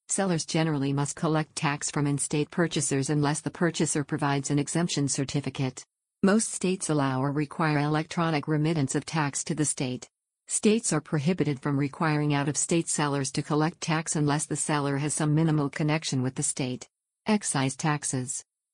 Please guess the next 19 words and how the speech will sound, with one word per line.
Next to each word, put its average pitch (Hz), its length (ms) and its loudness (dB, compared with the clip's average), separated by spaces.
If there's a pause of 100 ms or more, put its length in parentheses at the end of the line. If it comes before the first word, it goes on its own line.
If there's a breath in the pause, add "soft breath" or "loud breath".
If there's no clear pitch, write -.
Excise 147 520 0
taxes 147 520 -2
may 156 140 2
be 147 160 0
imposed 156 480 0
on 139 100 2
a 139 40 0
sales 160 360 0
price 139 320 -2
of 135 160 -4
goods 147 260 0
or 147 140 0
on 139 140 0
a 156 120 2
per 156 140 -2
unit 151 340 0
or 139 120 -2
other 147 180 0
basis, 131 680 -2